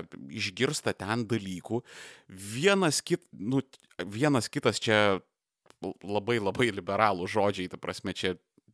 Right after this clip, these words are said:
visiški, visiški vienetai, ta prasme, gal kažkas gauna išsimokslinimą,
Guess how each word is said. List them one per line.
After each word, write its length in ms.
visiški, 920
visiški 460
vienetai, 480
ta 140
prasme, 320
gal 480
kažkas 480
gauna 480
išsimokslinimą, 1300